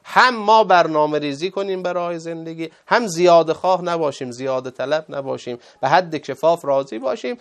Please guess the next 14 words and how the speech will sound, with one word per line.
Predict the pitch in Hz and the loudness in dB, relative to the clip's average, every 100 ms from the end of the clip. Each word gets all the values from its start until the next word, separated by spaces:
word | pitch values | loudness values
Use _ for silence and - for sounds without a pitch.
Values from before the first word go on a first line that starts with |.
| _ _ | _ _
بعد | 220 254 | 2 2
می‌شود | 233 240 226 208 180 | 0 -8 -4 0 0
مابقی | 160 147 143 139 143 185 | 2 2 2 0 -2 -2
را | 170 | -2
به | 135 127 | -2 -2
جای | 135 131 135 - | -2 -2 -4 -8
اسراف | 131 - 131 180 220 214 _ _ | -10 -6 2 4 4 2 _ _
بدیم | 208 196 151 | -2 0 0
در | 131 123 | 0 0
راه | 127 151 135 120 | 2 2 2 -4
خدا، | - 120 120 | -8 -4 -4
در | 117 123 | -2 -2
راه | 120 123 160 165 170 170 170 _ | -2 2 2 2 0 -4 -6 _
مستمندان. | 123 131 123 - 123 120 117 117 113 117 | -4 0 0 -2 -6 -4 -4 -6 -8 -8